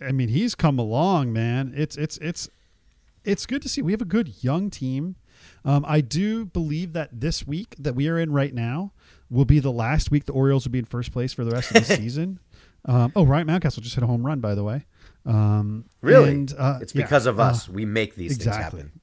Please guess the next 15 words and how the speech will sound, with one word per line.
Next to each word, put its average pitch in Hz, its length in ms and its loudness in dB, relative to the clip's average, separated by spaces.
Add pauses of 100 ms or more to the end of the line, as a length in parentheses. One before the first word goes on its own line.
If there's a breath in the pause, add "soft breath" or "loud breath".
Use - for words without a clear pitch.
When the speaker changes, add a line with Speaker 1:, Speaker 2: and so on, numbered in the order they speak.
(120)
Speaker 1:
Yes. 92 320 -12 (180)
We, 123 220 -4
we, 120 200 -2
we, 120 280 -4
we 120 200 -6 (100)
made 120 180 -2
it 131 140 -16
become 104 400 -6 (100)
something. 95 460 -12 (400 soft breath)
Um, 120 500 2 (380 soft breath)
but 135 500 0 (220)
I 139 100 2
think, 180 460 -6
uh, 113 460 -2 (1300)
yeah, 117 280 -4